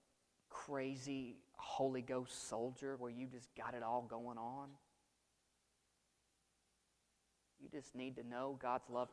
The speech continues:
touched you, God's love impacted you. Be nice to somebody, right? Maybe, maybe what it looks like for us, for some of you this season, is forgiving somebody who's hurt you.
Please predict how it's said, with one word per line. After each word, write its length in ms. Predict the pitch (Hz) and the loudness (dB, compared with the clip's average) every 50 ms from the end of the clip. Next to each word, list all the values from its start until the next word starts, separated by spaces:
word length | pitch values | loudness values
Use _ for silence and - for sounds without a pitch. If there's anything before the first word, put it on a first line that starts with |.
| - | -2
touched 340 | - 127 - - - - - | -2 -2 -2 -2 -6 -6 -4
you, 300 | 131 135 143 151 170 185 - - - - - _ _ - | -2 0 0 0 -2 -4 -8 -14 -20 -20 -20 _ _ 4
God's 280 | 123 117 117 - - | 6 6 6 4 4
love 260 | 127 127 127 131 127 - - - - - - - | 6 8 10 10 8 6 0 -12 -18 -16 -8 -6
impacted 580 | 135 123 120 - 147 139 131 - - 127 120 123 | -4 -4 -2 2 2 2 2 2 0 -4 -2 0
you. 240 | 135 139 143 151 156 - - - - - - - - - - - _ - | 0 2 2 2 0 -4 -8 -14 -16 -18 -20 -20 -20 -20 -20 -20 _ -8
Be 140 | 131 131 131 | -6 -2 0
nice 320 | 127 123 123 131 127 - | 2 2 2 2 0 -4
to 120 | - - 120 | -10 -12 -12
somebody, 720 | - - - - 123 117 - - - 117 110 127 131 131 - _ _ _ _ _ _ _ _ _ _ _ _ _ _ _ | -10 -8 -8 -8 -8 -8 -10 -10 -10 -10 -12 -12 -16 -20 -20 _ _ _ _ _ _ _ _ _ _ _ _ _ _ _
right? 300 | 120 123 123 135 147 151 - - - - - - _ _ _ _ _ _ _ _ _ _ _ _ - | 2 4 4 4 2 0 -6 -12 -20 -20 -20 -20 _ _ _ _ _ _ _ _ _ _ _ _ 2
Maybe, 380 | 135 143 180 196 202 170 151 143 - | 8 8 10 10 10 8 6 6 6
maybe 500 | 147 165 208 226 196 156 139 139 143 - - - - - - - - _ _ - | 8 8 10 10 10 10 8 8 6 2 -2 -14 -18 -20 -20 -20 -20 _ _ 4
what 100 | 147 139 | 6 8
it 60 | 135 | 8
looks 240 | 131 143 139 - - | 8 8 6 8 8
like 180 | 143 123 95 | 8 8 8
for 180 | - - 139 131 | 6 6 8 8
us, 300 | 127 123 - - - - - - | 8 8 6 0 -10 -12 -10 -6
for 80 | 131 | -6
some 220 | - - 156 139 135 | 0 4 4 4 4
of 100 | 123 123 | 4 2
you 60 | 127 | 2
this 140 | 120 120 - | 2 0 0
season, 260 | - 135 131 139 123 - | 0 0 0 0 0 -2
is 120 | 120 - | -2 -4
forgiving 560 | - - 123 113 110 123 123 139 143 123 113 110 | -4 -4 -4 -2 0 0 0 0 0 -4 -8 -8
somebody 480 | - - 117 110 110 110 107 107 107 113 | -8 -8 -6 -4 -2 -2 -2 -2 -4 -6
who's 100 | 117 104 - - | -10 -12 -14 -12
hurt 180 | - 110 113 - _ | -12 -12 -14 -14 _
you. 100 | _ | _